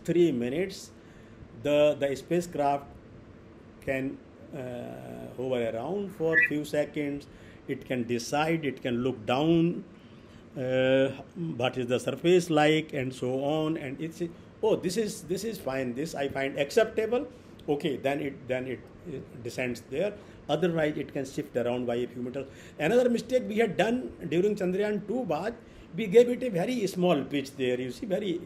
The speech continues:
small area compared to, to the one that we have given it now to our Chandrayaan three. Now this is two point five kilometers by four kilometers, and that was, I don't know,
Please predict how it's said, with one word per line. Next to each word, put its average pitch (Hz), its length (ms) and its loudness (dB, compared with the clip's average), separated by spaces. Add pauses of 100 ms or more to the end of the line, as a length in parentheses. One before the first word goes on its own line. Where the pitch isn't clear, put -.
(180)
small 160 300 2
area 165 300 2
compared 175 540 0
to, 185 340 4 (160)
to 175 140 0
the 160 140 -2
one 185 280 -4 (320)
that 160 220 2
we 170 80 2
have 175 180 2
given 180 400 0
it 165 220 0
now 185 340 0
to 180 140 4
our 160 60 2
Chandrayaan 139 500 -2
three. 117 180 -8 (260)
Now 170 140 0
this 180 220 -2
is 185 180 -2
two 175 220 4
point 170 260 0
five 165 300 2
kilometers 151 560 0
by 139 380 2 (420)
four 180 240 6
kilometers, 120 640 -2 (100)
and 143 440 -4
that 160 240 -4
was, 147 240 -2
I 135 160 -2
don't 135 200 -4
know, 113 200 -6